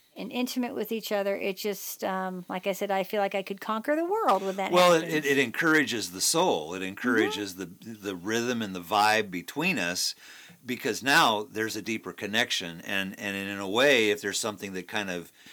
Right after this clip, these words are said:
Speaker 2: maybe is a little off-putting, I can regulate my emotions because I know that trust is core. It, it's got a good foundation and that I'm actually wanted and valued.
Speaker 1: Mm-hmm.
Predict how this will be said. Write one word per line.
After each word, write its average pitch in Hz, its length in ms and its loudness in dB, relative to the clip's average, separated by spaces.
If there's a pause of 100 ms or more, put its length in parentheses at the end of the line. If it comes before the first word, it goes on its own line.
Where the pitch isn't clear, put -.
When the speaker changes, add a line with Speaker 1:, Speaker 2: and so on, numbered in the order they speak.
(340)
Speaker 2:
maybe 135 520 2
is 110 180 -2
a 113 60 -4
little 107 260 0
off-putting, 101 760 -2
I 117 200 2
can 120 380 -6
regulate 104 640 0
my 92 180 -2
emotions 95 920 -4 (280)
because 110 340 -6
I 98 140 -2
know 101 600 0 (260)
that 101 200 -6
trust - 580 -2
is 107 360 -2
core. 95 600 -4
It, 110 240 -4
it's 104 180 -8
got 101 200 -2
a 90 60 -4
good 117 260 -6
foundation 101 960 -2 (360)
and 104 200 -6
that 101 140 0
I'm 123 220 2
actually 101 420 -2
wanted 98 760 -2
and 92 160 -10
valued. 107 720 -2 (340)
Speaker 1:
Mm-hmm. 233 260 -4